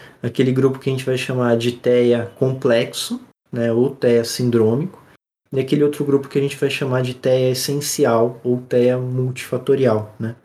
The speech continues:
Eles têm particularidades, é, de características mesmo, então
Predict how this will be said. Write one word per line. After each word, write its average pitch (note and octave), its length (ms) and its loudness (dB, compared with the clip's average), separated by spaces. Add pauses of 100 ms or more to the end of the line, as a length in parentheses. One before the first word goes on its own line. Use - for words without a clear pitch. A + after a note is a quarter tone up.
(520)
Eles C#3 280 2
têm F3+ 280 0
particularidades, B2 1500 -2
é, A2 240 -4
de - 180 -10
características B2 920 0
mesmo, C3+ 300 2
então B2 300 0